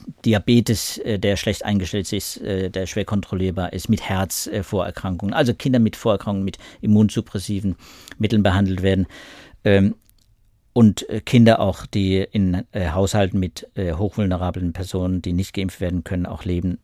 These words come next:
Da gab's eine Empfehlung im Juni. So, und dann hat man das ja erweitert. So, und jetzt muss man einfach sehen, wie das, wie das wird bei den unter zwölfjährigen, äh, ob man da auch so vorgeht. Ich könnte mir vorstellen, dass es auch so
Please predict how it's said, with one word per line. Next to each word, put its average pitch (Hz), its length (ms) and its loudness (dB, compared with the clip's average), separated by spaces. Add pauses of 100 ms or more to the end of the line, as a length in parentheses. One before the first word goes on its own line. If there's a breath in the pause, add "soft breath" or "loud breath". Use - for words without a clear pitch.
Da - 340 -4
gab's - 260 -8
eine - 80 -4
Empfehlung 90 320 -2
im 87 80 -2
Juni. 101 260 4
So, 113 220 0
und 87 180 -4
dann 95 160 0
hat - 140 -6
man 113 100 4
das 104 160 0
ja 110 180 -4 (120)
erweitert. 85 500 -6 (1000)
So, 110 160 0
und 92 100 2
jetzt 95 160 -4
muss 120 140 4
man 107 120 2
einfach 98 280 -4
sehen, 101 260 2 (720 loud breath)
wie 95 140 2
das, 92 380 2
wie 98 120 -2
das 87 200 -2
wird - 140 0
bei 98 100 2
den 87 280 0
unter 127 260 6
zwölfjährigen, 110 800 4 (360 loud breath)
äh, 101 220 2
ob 107 140 -2
man 101 100 6
da 87 120 0
auch 101 160 -2
so 131 140 0
vorgeht. 113 360 2
Ich - 100 -8
könnte 120 220 2
mir 104 100 4
vorstellen, 101 240 0
dass 90 100 0
es - 100 -10
auch 85 140 -6
so 131 280 -2